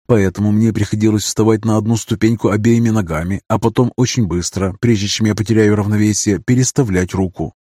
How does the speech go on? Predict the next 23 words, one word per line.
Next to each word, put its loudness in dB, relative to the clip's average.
Не 2
то 0
занятие, -2
которое 0
мне 2
хотелось 0
бы -4
повторить -2
когда-либо 0
в -4
будущем. -8
А 0
ведь 0
всего 0
пару 0
дней 0
назад -2
я 0
продавала 0
сигареты, -2
изнывала 2
от -2
жары, -2